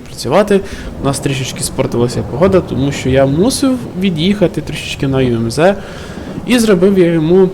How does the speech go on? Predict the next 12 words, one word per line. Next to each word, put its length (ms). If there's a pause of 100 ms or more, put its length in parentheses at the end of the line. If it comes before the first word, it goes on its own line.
невелику 380
модернізацію. 920 (220)
Перше 320
що, 280
це 240
я 80
поставив 640 (340)
замість, 640
е, 220 (100)
пускача 540 (260)
стартер. 500 (3250)
Непогано, 680